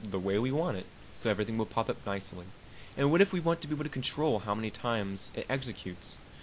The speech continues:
Well, we can make this a number, so we can throw an input right here, right? And basically, what we type in here will be the number of times it executes, right? Well, not quite. As I mentioned in the last tutorial,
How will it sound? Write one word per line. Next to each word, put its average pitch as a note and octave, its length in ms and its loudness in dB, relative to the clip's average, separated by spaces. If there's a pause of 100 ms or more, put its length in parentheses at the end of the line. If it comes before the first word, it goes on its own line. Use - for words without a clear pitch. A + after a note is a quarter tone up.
(240)
Well, C3 380 6
we A#2+ 140 0
can A#2+ 160 2
make A#2+ 120 4
this C3+ 140 0
a D3 40 0
number, C#3 360 2
so - 160 -2
we A2 60 -4
can A2+ 120 -2
throw A2+ 280 2
an G#2 180 0
input - 320 -2
right - 140 -4
here, G2+ 180 2
right? G2+ 300 2 (1300)
And A#2+ 180 2
basically, C3 540 0 (240)
what A#2 140 4
we B2 100 4
type A2+ 260 4
in G3 200 4
here B2 260 0
will A2 180 -2
be A2+ 120 4
the A2 80 4
number G2+ 220 4
of A2 60 2
times A#2 300 2
it - 100 0
executes, - 480 -2
right? B2+ 240 2 (800)
Well, G3 180 10
not F#3 220 8
quite. A2+ 440 6
As B2+ 180 4
I D3 80 4
mentioned C#3+ 420 2
in C3 80 -2
the G#2+ 100 4
last G2 300 2
tutorial, D3 480 -2